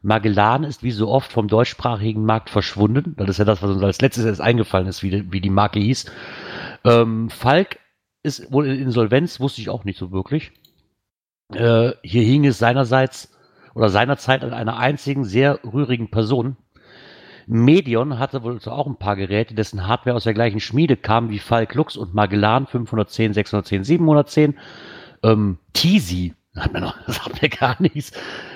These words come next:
ähm, hat sich mit der Integration von Geocaching bisher keine Mühe gegeben. Dann hat er noch ein paar andere, Two Maps, Compi G P S und Z-Map. Ähm,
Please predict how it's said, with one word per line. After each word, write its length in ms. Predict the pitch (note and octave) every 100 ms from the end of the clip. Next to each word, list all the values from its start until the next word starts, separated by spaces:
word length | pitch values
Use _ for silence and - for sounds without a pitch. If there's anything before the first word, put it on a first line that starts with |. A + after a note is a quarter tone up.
| - -
ähm, 280 | B2 B2 G2+
hat 100 | C3+
sich 160 | D3 C3+
mit 160 | B2+
der 300 | B2+ B2 -
Integration 720 | C#3+ C#3+ C#3 A2 A#2 - C#3+ E3
von 240 | - A#2
Geocaching 420 | A2 C#3+ D3 -
bisher 260 | A#2 - A2+
keine 340 | - E3+ E3+
Mühe 180 | E3 E3+
gegeben. 640 | D#3+ C3+ C#3 C3+ C3+ B2+ - _
Dann 220 | G2+ G2+ G2+
hat 140 | A2+
er 60 | G#2+
noch 120 | G2+
ein 80 | F#2+
paar 140 | G2+
andere, 360 | A2+ A#2 G#2 -
Two 260 | - E3
Maps, 600 | D3 D3 - - - - -
Compi 360 | C3+ D3 C#3
G 200 | A#2 B2+
P 200 | - B2
S 380 | C3 B2+ - - _ - - - - _
und 200 | G#2+ G2
Z-Map. 640 | - D#3 - A#2 - - _ _ _ _ _ - _ _ _ _ _ -
Ähm, 580 | A2+ A2+ A2 A2 A#2